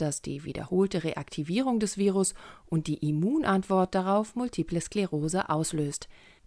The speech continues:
Denkbar wäre aber auch, dass die Antikörper, die gegen E B V gebildet werden, zufällig auch ein Protein in der Hülle der Nervenfasern angreifen. Wenn das geklärt ist, könnte durch eine Therapie oder Impfung gegen das Epstein-Barr-Virus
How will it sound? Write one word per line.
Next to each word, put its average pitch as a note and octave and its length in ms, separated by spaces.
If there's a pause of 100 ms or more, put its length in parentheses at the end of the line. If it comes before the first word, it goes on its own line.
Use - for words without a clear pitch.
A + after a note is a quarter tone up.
Denkbar E3+ 380
wäre D#3 300
aber D#3 320
auch, A3 240
dass E3+ 200
die - 220
Antikörper, F3+ 720
die F3+ 140
gegen F#3+ 320
E F#3 120
B F#3+ 120
V F#3+ 220
gebildet G3 440
werden, G#3 300 (280)
zufällig C4 540
auch D#3+ 140
ein F3 140
Protein E3+ 520
in E3 140
der F3+ 160
Hülle D#3+ 200
der F3 140
Nervenfasern F3 800
angreifen. C#3+ 580 (480)
Wenn E3 180
das A3 260
geklärt A3 420
ist, A#3+ 360
könnte E3+ 340
durch D#3 240
eine D3+ 220
Therapie D3+ 560
oder D3+ 340
Impfung A3 480
gegen G#3 260
das G3+ 160
Epstein-Barr-Virus F#3+ 960